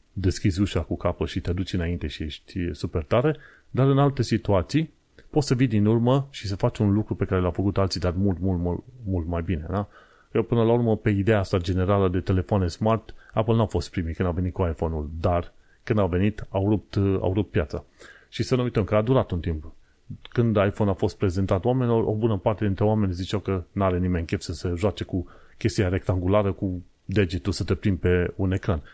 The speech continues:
Toată lumea vrea Blackberries cu butoane pe acolo și ecrane mari, cu chestii astea foarte complexe. Și uite-te că încet, încet,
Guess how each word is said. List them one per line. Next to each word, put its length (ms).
Toată 200
lumea 180
vrea 520
Blackberries 640
cu 120
butoane 360
pe 120
acolo 280
și 140
ecrane 340
mari, 360
cu 480
chestii 280
astea 180
foarte 240
complexe. 540
Și 200
uite-te 360
că 120
încet, 320
încet, 420